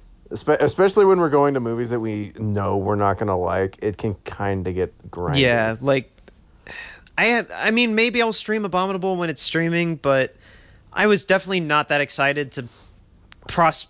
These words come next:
Speaker 2: uh, the prospect of, like, trying to plan around my work schedule just for this. Like, I'm glad that, like, I could just be home and stream this, and it ended up being, being pretty good. Like, maybe Abominable would have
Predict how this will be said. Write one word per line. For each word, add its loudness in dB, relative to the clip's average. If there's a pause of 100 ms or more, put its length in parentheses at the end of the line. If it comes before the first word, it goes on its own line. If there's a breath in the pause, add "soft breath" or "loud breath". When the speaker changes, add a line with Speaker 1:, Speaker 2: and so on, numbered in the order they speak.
(100)
Speaker 2:
uh, 0
the -4
prospect 0
of, -6
like, -2
trying -2
to -6
plan -2
around 0
my 0
work 0
schedule 2
just -2
for -2
this. -4 (460 soft breath)
Like, 2
I'm 0
glad 0
that, -2
like, -8 (800 loud breath)
I 2
could -4
just -2
be 2
home 2
and -8
stream -2
this, 0
and 2
it 2
ended 2
up -4
being, -2 (160)
being 0
pretty 0
good. 0
Like, 2
maybe 0
Abominable 0
would -4
have -12